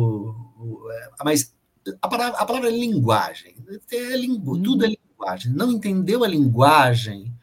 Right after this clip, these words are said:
Speaker 2: Uhum.
Speaker 1: não dá, você não consegue evoluir como artista, sabe? Então,
Speaker 2: Uhum.
Speaker 1: assim, é um,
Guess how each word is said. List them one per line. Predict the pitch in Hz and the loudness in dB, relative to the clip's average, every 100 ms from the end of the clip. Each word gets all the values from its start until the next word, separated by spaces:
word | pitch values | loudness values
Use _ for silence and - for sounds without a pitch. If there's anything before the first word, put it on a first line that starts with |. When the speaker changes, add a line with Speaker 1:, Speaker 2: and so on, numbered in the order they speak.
| _ _ - - - - - - | _ _ -20 -20 -20 -20 -18 -8
Speaker 2:
Uhum. | 185 190 190 160 165 - | -4 -2 -4 -8 -8 -2
Speaker 1:
não | 214 226 | -2 0
dá, | 143 185 233 226 | 4 6 6 4
você | 185 185 | 0 -2
não | 190 | -2
consegue | 208 202 208 208 | 0 2 2 0
evoluir | 196 214 214 | -2 -2 -2
como | 208 220 | -2 -2
artista, | 226 - 165 202 208 - - 113 | -2 -2 0 0 2 0 -2 -8
sabe? | 113 180 208 147 117 | -4 -2 0 -2 0
Então, | 117 - 185 | -2 -2 -2
Speaker 2:
Uhum. | 196 | 0
Speaker 1:
assim, | 180 185 175 165 156 147 | 0 0 -2 -2 0 0
é | 151 175 | -2 -6
um, | 214 247 247 233 185 | -6 -8 -10 -12 -16